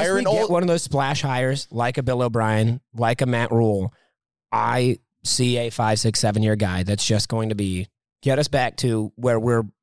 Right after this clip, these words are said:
Speaker 2: relevant, at least a little.
Speaker 1: I don't know. I, Tre-, this is, this hire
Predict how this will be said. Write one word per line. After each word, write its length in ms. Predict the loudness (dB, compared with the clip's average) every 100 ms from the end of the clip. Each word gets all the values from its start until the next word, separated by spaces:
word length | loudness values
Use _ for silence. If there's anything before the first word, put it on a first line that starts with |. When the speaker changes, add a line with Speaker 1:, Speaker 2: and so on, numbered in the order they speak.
| -8
Speaker 2:
relevant, 720 | -2 0 -2 -6 -12 -14 -20 _ _ -6
at 140 | -4
least 220 | -2 -6 -6
a 40 |
little. 400 | -8 -8 -10 -14 -6
Speaker 1:
I 140 | -4
don't 100 | -4
know. 140 | -8 -12 -6
I, 220 | -4 -4 _ _ _ _ _ _ _ _ _
Tre-, 240 | -4 -2 0
this 160 | -2
is, 200 | -2 -4 -8 -20 -8 -2
this 200 | -2 0
hire 520 | -2 0 0 -4